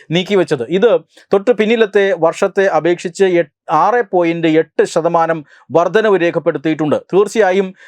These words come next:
ഈ കാലഘട്ടത്തിൽ നടക്കുന്ന സംഘർഷങ്ങൾ, റഷ്യയും യുക്രൈനും തമ്മിൽ സംഘർഷം നടക്കുന്നു, മിഡിൽ ഈസ്റ്റ്, പശ്ചിമേഷ്യൻ, ആ, ആ, ഭാഗങ്ങൾ ഒന്നാകെ സംഘർഷത്തിലാണ്. ഇപ്പോൾ ഇതാ പാകിസ്ഥാനും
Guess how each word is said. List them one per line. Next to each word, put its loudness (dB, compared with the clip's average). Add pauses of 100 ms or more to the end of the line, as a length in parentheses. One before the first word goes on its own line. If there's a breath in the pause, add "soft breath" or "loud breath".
(100)
ഈ 0
കാലഘട്ടത്തിൽ -2
നടക്കുന്ന -2
സംഘർഷങ്ങൾ, -2 (160)
റഷ്യയും 0
യുക്രൈനും 0
തമ്മിൽ 0
സംഘർഷം -2
നടക്കുന്നു, 0 (300 loud breath)
മിഡിൽ 2
ഈസ്റ്റ്, -2
പശ്ചിമേഷ്യൻ, -2 (280 loud breath)
ആ, 2
ആ, 0 (120)
ഭാഗങ്ങൾ 0
ഒന്നാകെ 0
സംഘർഷത്തിലാണ്. -2 (200 soft breath)
ഇപ്പോൾ 0
ഇതാ 2 (120)
പാകിസ്ഥാനും -2